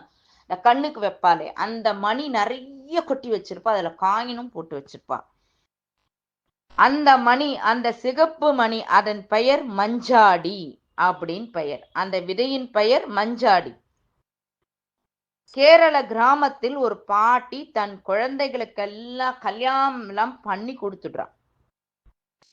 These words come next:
கல்யாணம் எல்லாம் பண்ணி கொடுத்து அவளோட கடமைகள்லாம் முடிஞ்சிடுறது. அவ அங்க இருந்துட்டே அந்த குருவாயூர் கோயிலுக்கே போனதில்லை. ஏன்னா, அவ ரொம்ப கஷ்டப்படுறவா.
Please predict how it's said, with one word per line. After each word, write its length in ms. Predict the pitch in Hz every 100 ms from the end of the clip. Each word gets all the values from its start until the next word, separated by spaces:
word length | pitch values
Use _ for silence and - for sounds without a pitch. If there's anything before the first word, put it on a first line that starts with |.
| _ -
கல்யாணம் 600 | 240 285 339 339 320 277
எல்லாம் 280 | 269 294
பண்ணி 260 | 247 262 285
கொடுத்து 340 | 262 240 262 294
அவளோட 480 | 285 285 285 262 254
கடமைகள்லாம் 840 | 285 330 349 349 320 294 302 294
முடிஞ்சிடுறது. 640 | 247 262 254 254 180 139 - _ _ _ _ _ _ _ -
அவ 220 | 208 254 269
அங்க 280 | 254 285 330 349
இருந்துட்டே 540 | 339 320 302 277 240
அந்த 180 | 311 302
குருவாயூர் 560 | 233 285 330 339 320 277
கோயிலுக்கே 540 | - 269 277 254 294 311
போனதில்லை. 560 | 247 262 294 247 226 185
ஏன்னா, 240 | 233 302 311 330 523 _ _ _ _ _ _ -
அவ 160 | 208 269
ரொம்ப 220 | 277 403
கஷ்டப்படுறவா. 760 | 427 302 302 381 320 285 220